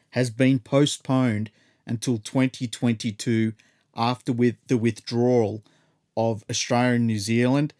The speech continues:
as well as the Australian and New Zealand women's teams from the World Cup. This is a good decision. This is a decision that should have been made a few months ago, in my opinion. Um,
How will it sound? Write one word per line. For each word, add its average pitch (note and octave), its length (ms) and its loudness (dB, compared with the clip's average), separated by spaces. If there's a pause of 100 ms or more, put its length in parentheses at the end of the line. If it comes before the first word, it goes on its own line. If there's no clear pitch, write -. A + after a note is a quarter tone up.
(380)
as G#2 180 -6
well D3+ 240 2
as C#3+ 140 0
the B2+ 100 2
Australian B2 680 0
and B2 120 0
New A2+ 140 0
Zealand A2 720 0
women's C3 420 2
teams G2 560 -6 (240)
from A2 280 -2
the G#2+ 80 -2
World G2+ 400 -4
Cup. G2+ 300 -6 (600)
This E3 260 2
is C#3 120 -2
a C3 60 2
good A2+ 180 0
decision. F#2 580 -8 (300)
This C#3+ 220 2
is A#2 140 -4
a A2+ 40 -4
decision B2 540 -2
that A2 140 -4
should B2 180 -4
have A2 140 -6
been A2+ 200 0
made A2 240 -2
a G2 40 -6
few - 280 -2
months G#2+ 340 -4
ago, G2+ 260 -8
in G2 80 -10
my G2+ 180 -12
opinion. C3 500 -4 (640)
Um, A#2+ 600 0